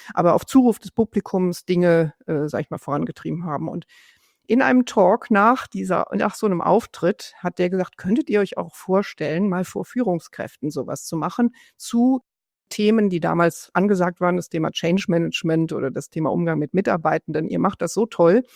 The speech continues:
und ich find das so klasse, dieses Format mit dieser Interaktion und es ist oft so langweilig in diesen Trainings und man muss die Leute mehr beteiligen.“ So, das war die Geburtsstunde meines nächsten,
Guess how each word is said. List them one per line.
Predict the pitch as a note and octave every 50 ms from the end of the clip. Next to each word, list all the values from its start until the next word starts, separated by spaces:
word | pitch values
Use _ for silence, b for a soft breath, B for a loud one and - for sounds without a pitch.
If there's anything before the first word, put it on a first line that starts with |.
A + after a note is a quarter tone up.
| B B B
und | - F3+
ich | F3+ -
find | - G3+ G3+ -
das | F3 E3
so | - A3 A3+
klasse, | - - G3+ A3 A3+ - F#3+ E3+
dieses | D#3+ D#3+ D#3+ D#3+ -
Format | - E3+ D#3+ D#3+ D3+ D#3 F#3 G#3 G3+ -
mit | F3+ F3 - -
dieser | F3+ E3+ F3+ -
Interaktion | - G3 F#3 F#3+ - - - _ - - G3 G#3+ A#3 A#3+ A#3+ A3+ A3
und | G3+ F#3 E3+ - -
es | - D3 - -
ist | E3 - -
oft | - E3+ - -
so | - E3
langweilig | D#3+ F3+ G#3+ A#3+ A3 F#3+ G3 F#3+ F#3 - -
in | F#3 F#3
diesen | F3 F3 E3+ E3
Trainings | - - F3+ F3 F3+ F3 E3+ D#3+ -
und | - D#3+ D#3
man | D#3 D#3
muss | E3+ - -
die | -
Leute | D#3+ D#3+ D#3+ D#3+ - D#3+
mehr | D3+ C#3+
beteiligen.“ | D#3+ E3 - - F3+ F3 F3 E3+ E3 E3 - _ _ _
So, | - - C3 - - _ _ _ _ _ _ _ _ _ _ _
das | - F#3+ G3+ - - F#3
war | E3 D#3 E3
die | D3+ F3
Geburtsstunde | E3 D3+ D3 D3+ G#3 C4 C#4+ - - - - - F#3+ F#3+ F#3+ F#3 F#3+ G3+ - _ -
meines | G3 E3+ E3+ E3+ E3 - -
nächsten, | E3+ E3+ E3+ - - - - F3+ F3+ F3+